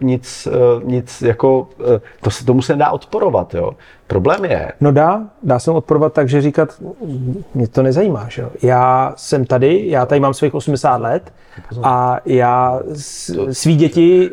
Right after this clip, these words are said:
Speaker 2: vyřeším
Speaker 1: Jo, jo.
Speaker 2: a vy mě nezajímáte, že jo. Prostě to je trh, tak si prostě, eh, pojďte s něčím jiným, konkurujte mýmu biznisu, uhlímu a jako nechoďte na náměstí a nedělejte neziskovky, prostě je to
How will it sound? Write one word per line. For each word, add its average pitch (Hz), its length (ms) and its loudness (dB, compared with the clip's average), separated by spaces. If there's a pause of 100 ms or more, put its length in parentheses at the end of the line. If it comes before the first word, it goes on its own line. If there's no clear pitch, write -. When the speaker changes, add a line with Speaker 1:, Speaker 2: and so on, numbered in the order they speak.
Speaker 2:
vyřeším 151 580 2
Speaker 1:
Jo, 214 80 -2 (160)
jo. 127 180 -6 (100)
Speaker 2:
a 139 180 -2
vy 139 100 0
mě 160 140 2
nezajímáte, 135 560 -2
že 110 100 -4
jo. 110 100 0
Prostě 123 240 -4
to - 80 0
je 147 80 2
trh, - 280 0
tak - 180 -2
si 156 120 -2
prostě, 151 500 2 (200)
eh, 131 40 -6
pojďte 147 300 0
s 135 60 -4
něčím 139 260 -2
jiným, 170 280 0 (260)
konkurujte 165 540 2
mýmu 151 280 2
biznisu, 170 680 2
uhlímu 175 1040 0
a 143 160 0 (280)
jako 156 300 2 (500)
nechoďte 147 320 2
na 156 80 2
náměstí 160 760 0
a 151 80 -2
nedělejte 151 340 2
neziskovky, 143 540 -2
prostě 156 320 -2
je 147 80 4
to 156 280 0